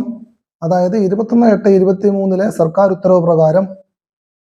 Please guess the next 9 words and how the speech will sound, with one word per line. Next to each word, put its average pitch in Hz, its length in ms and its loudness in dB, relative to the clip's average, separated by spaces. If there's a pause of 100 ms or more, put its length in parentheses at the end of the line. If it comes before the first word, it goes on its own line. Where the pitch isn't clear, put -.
(340)
നാല് 175 280 2
ലക്ഷത്തി 233 240 -2
നാപ്പത്തൊമ്പതിനായിരത്തി 202 880 0
അറുന്നൂറ്റി 202 480 2
മുപ്പത്തിയെട്ട് 208 720 0
പേർക്കാണ് 175 640 0
ബോണസ് 147 380 -6
കൊടുത്തത്. 120 380 -6 (1160)
ഇനി 180 140 -2